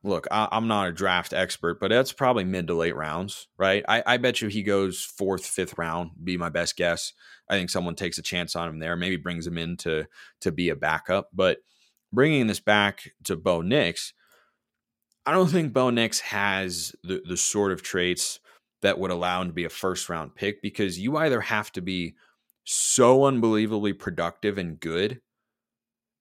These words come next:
that N F L teams feel like they have no other choice but to draft you. Joe Burrow, for instance, doesn't have an elite arm, doesn't have elite size, doesn't have elite mobility. They're all good,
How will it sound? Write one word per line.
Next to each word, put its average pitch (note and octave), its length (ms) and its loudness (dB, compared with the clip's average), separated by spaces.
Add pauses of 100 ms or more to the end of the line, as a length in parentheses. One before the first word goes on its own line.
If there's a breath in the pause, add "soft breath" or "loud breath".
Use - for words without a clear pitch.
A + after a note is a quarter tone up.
(960)
that G2 340 0 (200)
N A2 120 -2
F - 200 -2
L - 120 2
teams G2 320 -4
feel G#2 160 2
like F#2 140 0
they E2 100 -2
have F#2+ 260 0
no F#2+ 140 -2
other F2 160 0
choice F2+ 300 -4
but - 180 -4
to D#2+ 80 -8
draft D#2+ 460 -4
you. A2+ 100 2
Joe G2+ 260 2
Burrow, F2 360 0
for A#2+ 180 -2
instance, C3 520 -2 (380 soft breath)
doesn't A2 280 0
have B2 180 2
an A#2+ 80 0
elite G2+ 320 0
arm, E2 360 -6 (460 soft breath)
doesn't A2 300 0
have A2 180 0
elite G2 300 0
size, E2+ 480 -2 (200 soft breath)
doesn't A2 240 2
have A2 140 4
elite F#2 260 0
mobility. E2 520 2
They're A2+ 220 8
all G2+ 160 6
good, F#2 520 2